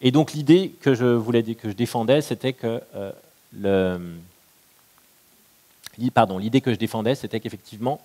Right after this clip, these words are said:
euh, dans les cas où les événements ne sont pas inexorables, il y a quelque chose, euh, qui souvent fait qu'on a, euh, envie que ça soit quand même pas juste un hasard, et donc on invente, alors Nietzsche appelait ça des idoles,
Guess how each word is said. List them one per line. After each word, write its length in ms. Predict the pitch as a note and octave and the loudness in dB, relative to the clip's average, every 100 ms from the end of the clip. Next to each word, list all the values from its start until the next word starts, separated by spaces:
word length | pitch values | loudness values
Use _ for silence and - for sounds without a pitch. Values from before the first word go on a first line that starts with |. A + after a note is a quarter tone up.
| - - - - - _ _ | -18 -20 -20 -20 -20 _ _
euh, 500 | - G#2+ G2+ - - - - - - - A#2 G#2 | -6 -4 -4 -8 -10 -12 -12 -14 -14 -14 -8 -2
dans 140 | A#2+ | 2
les 100 | B2+ | 2
cas 360 | A#2 E3 D3+ - | 4 4 4 2
où 220 | C#3+ B2+ - | -4 -6 -4
les 180 | B2 A2+ | -2 0
événements 340 | A#2 B2 B2+ | 0 0 0
ne 100 | B2+ | -2
sont 180 | A#2 C#3 | -2 0
pas 160 | - C#3+ | 4 4
inexorables, 680 | C#3 A#2 G#2 A#2 C3 D#3 | 2 0 2 4 4 4
il 40 | A2+ | 0
y 20 | |
a 40 | G2 | -2
quelque 200 | A2+ - | -4 -2
chose, 460 | D3 D#3 D3 C3+ - C3+ | 2 2 2 -2 -8 -10
euh, 340 | A#2+ - - G2+ - G#2+ G#2+ | -8 -8 -10 -14 -14 -12 -12
qui 120 | C3+ | -10
souvent 460 | B2 E3 C#3 D3 D#3+ | -6 -2 2 2 2
fait 240 | - C#3 | 2 2
qu'on 220 | C3+ B2 | 2 -2
a, 260 | A2+ A#2+ - - | 0 0 -4 -16
euh, 220 | A#2 A#2 - | -16 -16 -10
envie 420 | B2+ C3 B2 C#3+ D3 _ _ _ _ _ _ _ - | -2 -2 -2 -4 -8 _ _ _ _ _ _ _ -8
que 100 | A2+ | -2
ça 140 | C3 | -2
soit 240 | - F#3 | 2 2
quand 100 | E3+ | 2
même 200 | C#3 C3 | 0 0
pas 180 | A#2+ C3+ | 0 0
juste 240 | B2 B2+ B2+ | 0 -4 0
un 80 | |
hasard, 380 | A2 G2+ B2 C#3 | 0 4 4 4
et 60 | A2 | 0
donc 180 | G#2+ A#2 | -4 -6
on 160 | A#2+ | 0
invente, 360 | A#2+ A#2+ B2+ B2 | 2 2 0 0
alors 180 | A2 A2 | 0 0
Nietzsche 240 | C3+ - | -2 -4
appelait 180 | A#2+ A#2 | -2 -2
ça 140 | B2 | -2
des 220 | A2 G#2+ | -2 -4
idoles, 340 | A#2+ A2+ A2 | 0 2 2